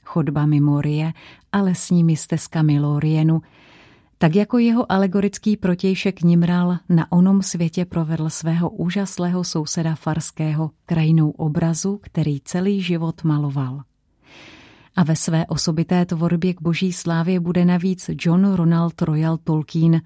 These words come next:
nadále pokračovat po věky věků. A spolu s ním všichni ostatní.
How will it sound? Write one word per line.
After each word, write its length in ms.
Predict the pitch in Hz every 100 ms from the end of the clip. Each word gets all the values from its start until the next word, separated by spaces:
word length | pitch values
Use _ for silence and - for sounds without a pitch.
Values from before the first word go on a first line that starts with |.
| _ _
nadále 520 | 160 160 196 208 202
pokračovat 680 | 185 170 - 165 - 180 170 - -
po 120 | 160
věky 380 | 151 156 - 151
věků. 540 | 143 139 - 131 135 - _ _ _ _ _
A 100 | 151
spolu 360 | - - 156 151
s 140 | -
ním 340 | 165 165 170 170 _ _
všichni 420 | - 208 - 175 -
ostatní. 760 | 139 - 139 - 143 135 131